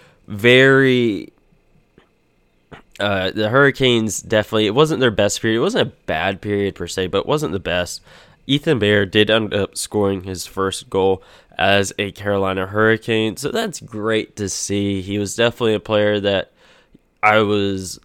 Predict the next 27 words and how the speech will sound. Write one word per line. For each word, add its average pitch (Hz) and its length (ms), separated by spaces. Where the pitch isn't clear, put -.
looking 117 400
forward 107 420
to 98 140
seeing, 104 460
or, 98 100
and 117 340
still 170 300
am 127 300
looking 101 280
forward 95 300
to 92 60
seeing 95 340
how 95 280
he 92 560
progresses 92 920
as 95 460
a 92 120
Hurricane, 98 640
being 95 160
a 95 80
really 92 380
young 98 300
guy 95 540
with 92 420
a - 60
lot 95 220
of 92 100